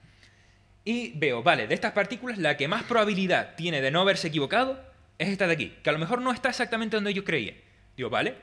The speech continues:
me he equivocado un poquito". Doy otro paso, pero teniendo ya eso en cuenta,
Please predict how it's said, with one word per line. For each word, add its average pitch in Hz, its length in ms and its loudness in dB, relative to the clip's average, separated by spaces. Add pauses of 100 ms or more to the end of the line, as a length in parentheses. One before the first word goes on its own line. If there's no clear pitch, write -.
(140)
me 143 140 -2
he - 20 4
equivocado 170 340 0
un 190 60 0
poquito". 135 300 -6 (760)
Doy 165 320 2
otro 208 160 0
paso, 240 260 -2
pero 160 160 -2
teniendo 233 320 -2
ya 220 120 0
eso 214 160 -4
en 190 60 -4
cuenta, 135 400 -8